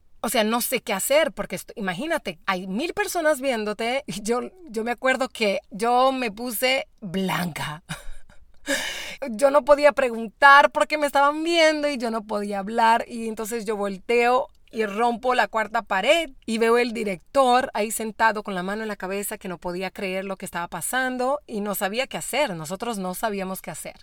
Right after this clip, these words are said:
Entonces yo abro el papel y está escrito, "La señora no pudo venir, improvisa". Y yo digo toda la escena que tenía con mi tía en el teléfono. Anyway, al final de todo, el esposo de la señora había fale-, fallecido y él estaba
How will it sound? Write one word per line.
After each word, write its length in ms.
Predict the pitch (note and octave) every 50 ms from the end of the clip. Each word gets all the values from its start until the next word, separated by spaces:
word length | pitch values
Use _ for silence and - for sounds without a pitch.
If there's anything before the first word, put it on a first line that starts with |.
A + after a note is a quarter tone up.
| _
Entonces 440 | - G3+ G3+ A#3+ A#3 G3+ A#3+ A#3+ G3+
yo 140 | G3 G3+ - -
abro 220 | G#3 G3+ A3 D#4+
el 80 | C#4 G#3
papel 500 | - F3+ - - E3 D#3 D#3 E3 G3 - _
y 120 | - G#3+ A3
está 180 | G#3+ - A#3+
escrito, 400 | A3 A3 - - A#3+ A3 - G#3+
"La 100 | F#3+ F#3+
señora 360 | F#3 - A3 G#3+ A3+ B3 B3
no 140 | A#3+ A3+ G#3
pudo 260 | G3 - G#3+ G#3 G#3
venir, 380 | F#3+ F3+ D#3 D#3 D3+ D#3 D3+ D3 - - -
improvisa". 640 | - G3+ G3+ F#3+ G3 F#3+ F#3 G3 G3 F#3 - - - -
Y 100 | - A3
yo 300 | G3 G#3+ A#3 A#3+ B3 - -
digo 260 | A#3 A#3 B3 A#3 B3+ -
toda 300 | - E4+ F4+ F#4 F4 D#4+
la 80 | C4
escena 260 | A#3 - B3+ A#3+ A#3+
que 100 | - A3+
tenía 340 | - - G3 G3+ G#3 A3 A#3
con 180 | - - B3 C4+
mi 80 | D4+
tía 380 | - - - A#3 G#3+ G#3 G3+ G#3 -
en 160 | A3+ G3+ F3
el 120 | E3+ D3+
teléfono. 560 | - F3 F3 E3+ D#3+ D#3 - F3+ E3 D#3+ E3 - - - - -
Anyway, 540 | - A#3+ C4 C4 A#3+ A3 G3 F#3 F3+ F3 G3+
al 140 | G#3 G3 E3
final 280 | - G#3 G#3 G#3+ A3+
de 120 | A#3 A#3+ A3+
todo, 360 | _ A#3+ A3+ A3+ A3 A3 A3
el 120 | G#3 G3
esposo 460 | F#3+ - - - A3 G#3 G#3 A#3 A3
de 100 | G#3 G3+
la 100 | F#3+ F3
señora 380 | E3+ - F#3+ F#3 F#3 G3 G3+ G#3
había 280 | G3+ G3+ G3+ G3+ G3+ G3+
fale-, 300 | - A3 G3+ F#3+ F#3+ -
fallecido 760 | - - F#3 F3+ E3+ F3 - - C4+ C#4 C4+ B3+ B3+ B3+ A#3+
y 40 | A3
él 80 | G3+
estaba 460 | F#3 - - G#3 G3+ G3+ G#3 G#3 G#3